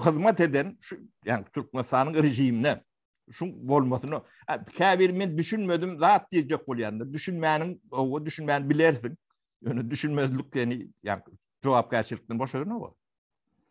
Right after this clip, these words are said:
Sen öz milletiňe garşysyna işläp görsüň. Biri men amon müşün, beýleksi men bürwüt müşün.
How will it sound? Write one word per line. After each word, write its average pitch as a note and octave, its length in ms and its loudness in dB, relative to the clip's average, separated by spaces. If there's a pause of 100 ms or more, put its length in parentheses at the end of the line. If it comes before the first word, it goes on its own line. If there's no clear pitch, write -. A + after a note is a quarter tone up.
(2750)
Sen C3+ 180 -4
öz D#3+ 320 4
milletiňe B2+ 600 0 (380)
garşysyna C#3 600 2
işläp E3 500 0
görsüň. G#2 540 -6
Biri D3 260 2
men E3+ 260 0 (680)
amon C#3+ 560 4 (540)
müşün, A#2 380 -6 (520)
beýleksi B2 420 0
men C#3+ 260 -2
bürwüt D#3 380 4
müşün. A#2 400 -8